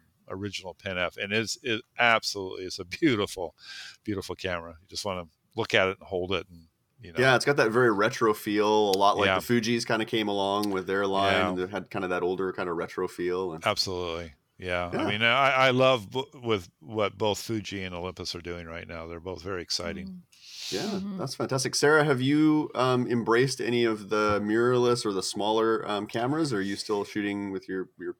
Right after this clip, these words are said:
Speaker 2: your Canon still, right? Mark
Speaker 3: Yeah,
Speaker 2: threes?
Speaker 3: I'm Canon. So I haven't, I haven't,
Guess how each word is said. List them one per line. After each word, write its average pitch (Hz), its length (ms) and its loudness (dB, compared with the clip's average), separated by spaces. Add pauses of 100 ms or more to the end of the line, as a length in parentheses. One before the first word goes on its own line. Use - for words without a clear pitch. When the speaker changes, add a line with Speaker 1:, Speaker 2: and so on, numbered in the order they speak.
(140)
Speaker 2:
your 127 160 -2
Canon 120 340 2
still, 123 260 0
right? 123 240 -4 (240)
Mark 226 160 0
Speaker 3:
Yeah, 196 300 4
Speaker 2:
threes? 156 140 -4
Speaker 3:
I'm 226 180 0
Canon. 196 680 -2
So 196 400 2
I 214 120 2
haven't, 247 440 0 (240)
I 208 80 2
haven't, 320 400 -4